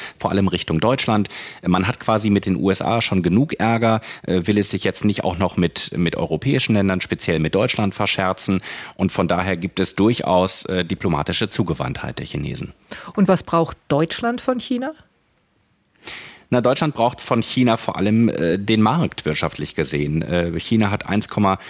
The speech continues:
Speaker 1: vier Milliarden potenzielle Konsumenten. Äh, wie gesagt, China ist Deutschlands größter Handelspartner. Nicht nur die großen Autounternehmen, auch viele Mittelständler verdienen sich hier immer noch eine goldene Nase.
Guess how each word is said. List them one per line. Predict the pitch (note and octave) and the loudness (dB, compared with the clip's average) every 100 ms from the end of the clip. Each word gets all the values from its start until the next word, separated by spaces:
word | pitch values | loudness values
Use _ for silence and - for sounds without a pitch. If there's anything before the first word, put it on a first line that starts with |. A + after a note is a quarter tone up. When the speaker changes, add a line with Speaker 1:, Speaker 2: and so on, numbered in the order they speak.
| - | -14
Speaker 1:
vier | - B2 A#2 | -2 4 6
Milliarden | G#2+ F#2+ F#2 F#2+ F#2+ F2+ - E2 - - - | 6 4 4 4 2 0 -4 -6 -6 -12 -6
potenzielle | A2 G2 F#2 G2+ F#2+ | -2 0 0 2 2
Konsumenten. | F2+ - F#2+ F2+ E2+ F#2+ C3 - C3 - - - | 0 0 2 2 2 2 2 2 0 0 -8 -12
Äh, | - F2+ E2 - | -2 0 2 0
wie | D#2 - G1+ C#2 F3 | -4 -8 -8 -2 0
gesagt, | E2 G#2+ A2+ | 2 0 0
China | - G#2 G2 | -2 2 2
ist | - | 0
Deutschlands | F2 F2 E2 - | 0 0 -2 -2
größter | - F#2 - D#2 | -2 -2 -2 -2
Handelspartner. | G#2 A#2 - - G#2 G#2+ G#2 G#2 - - | 0 0 -2 0 0 2 0 0 -6 -2
Nicht | G2+ - | 0 2
nur | F#2 | 0
die | F2 | 0
großen | D#2+ F2+ E2 | 0 0 2
Autounternehmen, | A#2 C#3 B2+ A2 A2+ G#2 G#2 G#2 - | 2 2 2 2 2 2 4 4 2
auch | F2+ | -2
viele | - F2 E2+ | -4 0 2
Mittelständler | B2 A2+ - G#2 G2 F#2+ | 2 2 2 2 2 0
verdienen | F#2 E2+ F#2+ E2+ | 0 0 0 0
sich | E2+ | 0
hier | E2+ | 0
immer | D#2+ A2+ | 2 2
noch | F#2 | 2
eine | F2 E2+ | 0 0
goldene | E2+ E2 D2 | 2 2 0
Nase. | D#2 D2 G2 A#2+ | 0 2 2 0